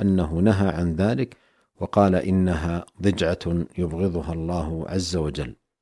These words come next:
قوله: "فحركني برجله"، أي مس طرفا من جسمي برجله، والمراد أنه حركه برجله حركة خفيفة تنبيها له.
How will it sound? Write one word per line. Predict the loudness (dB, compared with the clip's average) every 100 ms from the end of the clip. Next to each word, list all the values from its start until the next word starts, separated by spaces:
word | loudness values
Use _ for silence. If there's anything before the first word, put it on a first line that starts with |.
| _ _ _ _ _ _ _ _ 6
قوله: | 8 10 8 6
"فحركني | 2 0 2 4 2 2 2 2
برجله"، | 0 0 0 0 -2 0 -2 -2 -2
أي | 2
مس | 4 2 2 -2
طرفا | 2 2 2 0
من | -2 -2 -2
جسمي | 0 0 4 4 4
برجله، | 2 0 0 -6 -12 _ _ _ _ _ _
والمراد | 4 6 6 6 6 4 4 2
أنه | 4 4 2
حركه | 0 -2 2 0 2 2 2
برجله | 2 2 2 2 2 2 0
حركة | 0 0 0 -2 -4 -6
خفيفة | -6 -8 0 2 2 0 -2 -2 -2
تنبيها | 0 0 2 2 2
له. | -2 -4